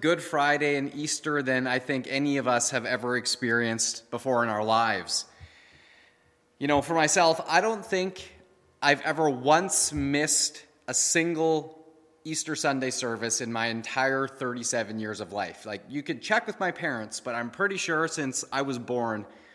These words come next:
I have not missed a single service. And I'm pretty sure there's many of you out there who could say the same thing. And so today, even though our church buildings are empty, this Easter Sunday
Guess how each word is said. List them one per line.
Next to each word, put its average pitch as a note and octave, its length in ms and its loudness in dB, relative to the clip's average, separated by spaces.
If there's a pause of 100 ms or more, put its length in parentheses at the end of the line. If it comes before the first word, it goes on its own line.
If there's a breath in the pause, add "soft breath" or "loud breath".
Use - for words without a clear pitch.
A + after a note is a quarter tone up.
(240 loud breath)
I B2+ 80 2
have A2+ 160 0
not C3 360 0
missed B2+ 240 -2
a B2 60 -6
single B2 300 -4
service. C3 420 -2
And B2 100 -4
I'm B2+ 120 -6
pretty G3+ 220 -2
sure F3+ 260 0
there's C#3+ 240 0
many D3+ 260 0
of C#3 80 -2
you C#3 180 -2
out B2+ 220 -2
there B2+ 160 0
who A#2+ 160 -8
could A#2 180 -8
say A#2 420 -2 (600 loud breath)
the A2 80 -8
same A#2+ 340 2
thing. A2+ 420 -2 (920 soft breath)
And C3 120 -8
so F#3 580 2 (460)
today, E3 640 0 (680)
even F#3 460 -2
though E3+ 520 0 (120)
our C3 480 2 (160)
church A#3 420 0
buildings C3 480 2
are B2 140 0
empty, A#2 540 -4 (600 soft breath)
this F#3+ 300 2
Easter D#3+ 380 -2
Sunday A2 560 -2